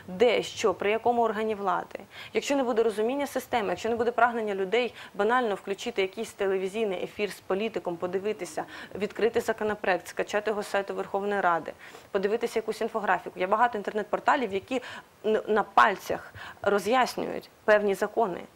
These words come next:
Якщо люди банально будуть виходити з прапорами і кричати: «Владу геть!», ну, покричать вони, і будуть летіти гранати.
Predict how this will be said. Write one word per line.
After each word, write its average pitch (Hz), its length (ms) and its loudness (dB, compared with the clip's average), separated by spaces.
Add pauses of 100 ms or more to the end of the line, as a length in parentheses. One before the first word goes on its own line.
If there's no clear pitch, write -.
(260)
Якщо 240 360 0
люди 240 220 2
банально 220 440 0
будуть 196 240 -4
виходити 208 420 -2
з - 60 -14
прапорами 208 600 2
і 185 60 -8
кричати: 196 420 0
«Владу 190 320 0
геть!», 330 380 0 (720)
ну, 311 340 6
покричать - 580 2
вони, 170 260 -2 (220)
і 254 60 0
будуть 262 300 2
летіти 240 260 0
гранати. 214 560 0